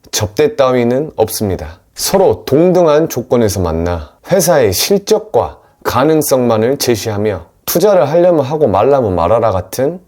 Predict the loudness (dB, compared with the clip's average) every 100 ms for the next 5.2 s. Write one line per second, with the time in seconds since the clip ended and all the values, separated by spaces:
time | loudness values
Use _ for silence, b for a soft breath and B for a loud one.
0 | _ -6 -2 0 2 2 2 0 0 -2
1 | -4 -4 -4 -2 0 -2 -4 -4 -2 -2
2 | -6 -12 -16 _ 2 4 4 2 2 -2
3 | -6 -14 _ -2 0 0 -2 -12 _ _
4 | -2 0 0 0 2 2 2 0 0 2
5 | 0 -2